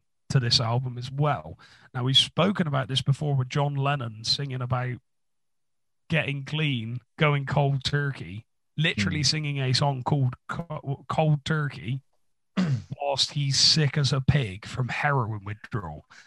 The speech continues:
Speaker 1: Now, it's not quite that honest.
Speaker 2: Yeah.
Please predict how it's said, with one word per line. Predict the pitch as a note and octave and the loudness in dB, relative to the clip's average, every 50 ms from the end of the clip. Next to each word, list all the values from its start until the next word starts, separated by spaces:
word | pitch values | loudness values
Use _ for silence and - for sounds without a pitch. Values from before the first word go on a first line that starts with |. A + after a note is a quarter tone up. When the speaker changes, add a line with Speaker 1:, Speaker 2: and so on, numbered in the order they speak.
| - - | -10 -6
Speaker 1:
Now, | C3 A2+ | -4 0
it's | A#2 - - | 0 2 2
not | D#3 F3+ G#3+ - - - | 4 4 4 4 2 -2
quite | - B2+ - F#3 E3+ D#3 C#3+ - _ _ - - | -2 0 2 2 2 2 0 -4 _ _ -16 -10
that | - C3+ C3+ C#3 C#3+ C#3+ D3+ E3 D#3 C3 - - _ _ - - | -6 -2 0 2 6 8 8 8 8 6 0 -6 _ _ -4 -4
honest. | A#2 F#2 E2+ D#2 C2 - - - - - - - _ _ | -4 -4 -6 -8 -8 -4 -4 -4 -4 -6 -12 -18 _ _
Speaker 2:
Yeah. | - - G2+ G2 F#2 | -4 -2 0 -2 -2